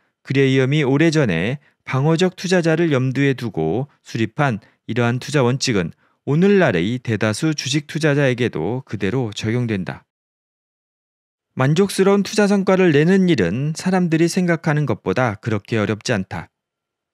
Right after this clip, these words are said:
장기 투자 원칙을 고수하려는 확고한 의지와 더불어 상식적 사고,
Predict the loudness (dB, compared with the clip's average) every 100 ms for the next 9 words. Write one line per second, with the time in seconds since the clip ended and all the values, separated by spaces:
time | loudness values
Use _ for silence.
0 | _ -2 0 2 0 0 2 4 4 2
1 | 2 2 2 0 2 2 2 0 0 -2
2 | -2 -4 0 0 2 0 2 2 2 0
3 | 0 0 0 -2 -4 -10 _ -2 0 0
4 | -2 -2 -2 0 0 0 -4